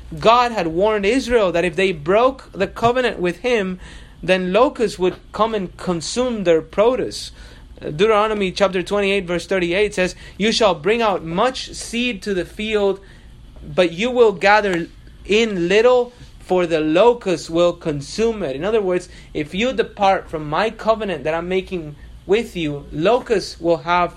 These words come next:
your produce. So this tragedy obviously was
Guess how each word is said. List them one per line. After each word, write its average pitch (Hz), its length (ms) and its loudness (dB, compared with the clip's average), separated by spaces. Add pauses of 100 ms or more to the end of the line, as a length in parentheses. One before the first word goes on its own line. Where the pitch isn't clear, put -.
(360)
your 156 480 4 (320)
produce. 156 680 0 (360)
So 156 100 -4
this 220 300 2
tragedy 233 720 2 (500)
obviously 180 580 2
was 180 440 0